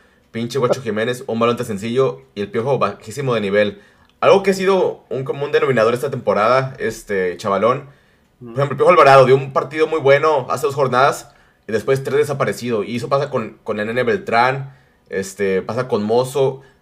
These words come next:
Hay jugadores que juegan muy bien un partido y después te dan dos o tres muy malos. ¿Tú a qué le atañes esto? ¿Es al, al jugador o al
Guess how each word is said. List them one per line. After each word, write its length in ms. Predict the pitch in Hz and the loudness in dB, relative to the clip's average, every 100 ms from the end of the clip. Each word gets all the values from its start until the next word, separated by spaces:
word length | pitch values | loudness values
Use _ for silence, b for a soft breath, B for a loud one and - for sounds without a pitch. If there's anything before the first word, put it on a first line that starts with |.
| _ | _
Hay 100 | - | 0
jugadores 240 | 170 165 | 4 4
que 80 | - | 2
juegan 180 | 131 139 | 2 2
muy 60 | 165 | 4
bien 100 | 175 | -2
un 60 | 175 | 0
partido 360 | 151 135 135 | 0 -2 -2
y 40 | 135 | -2
después 280 | 135 120 | 0 -4
te 80 | - | -4
dan 80 | 143 | -2
dos 140 | 131 | -2
o 60 | 151 | -2
tres 120 | 139 | -4
muy 120 | 143 | -4
malos. 480 | 139 127 151 160 - b b b b _ _ | 2 2 4 0 -6 b b b b _ _
¿Tú 160 | 135 151 | 0 0
a 80 | 151 | 2
qué 80 | |
le 60 | 156 | 0
atañes 340 | 151 143 151 | 0 -2 0
esto? 220 | 135 131 127 | -2 -2 -4
¿Es 60 | |
al, 180 | 123 - | -4 -2
al 160 | 113 117 | -4 -4
jugador 540 | - 110 104 117 160 | -2 0 2 4 4
o 40 | 165 | 4
al 160 | 110 | 2